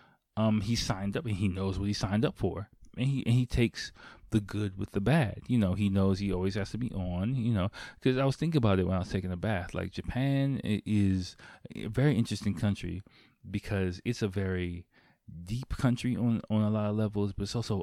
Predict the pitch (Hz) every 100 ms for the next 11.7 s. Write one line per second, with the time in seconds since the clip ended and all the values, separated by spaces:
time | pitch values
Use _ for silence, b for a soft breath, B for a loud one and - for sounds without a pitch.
0 | - 82 - - - 110 110 98 92 -
1 | 98 95 87 87 87 - - 67 69 71
2 | 71 65 53 50 - - 87 101 B B
3 | B - 127 123 123 117 - 123 117 -
4 | 104 - - 95 - 110 - B B -
5 | 107 104 - 101 95 90 90 - 123 123
6 | 113 - - _ 101 55 87 120 139 -
7 | 104 107 131 - 113 107 113 117 98 95
8 | - 95 90 95 95 92 - - 95 107
9 | 123 143 - - B B B - 101 95
10 | 95 117 117 - 87 85 87 92 95 92
11 | 92 90 92 87 87 - -